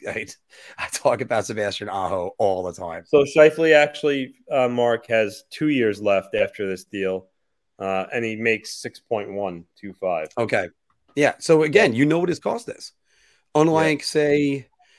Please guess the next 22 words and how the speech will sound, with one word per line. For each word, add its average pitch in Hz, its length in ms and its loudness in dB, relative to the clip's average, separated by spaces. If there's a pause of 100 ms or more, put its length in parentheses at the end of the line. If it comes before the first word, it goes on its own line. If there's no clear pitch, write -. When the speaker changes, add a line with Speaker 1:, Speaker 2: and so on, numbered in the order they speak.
(760)
Speaker 1:
Trocheck, 180 500 4
who 139 100 -2
could 143 160 -4
ask 135 220 0
for 120 320 -4 (180)
seven 135 360 -4
million, 131 500 0 (640)
maybe, 135 420 -2 (300)
'cause 110 460 -8
y-, 127 220 -8
y-, 131 340 -4
y-, 143 200 -2
you 135 220 -6
gotta 151 180 -2
find 147 220 -2
out 139 60 0
where 131 100 0
the 117 60 -4
market 110 300 -6
is 92 200 -10
right 92 180 -10
now. 85 260 -14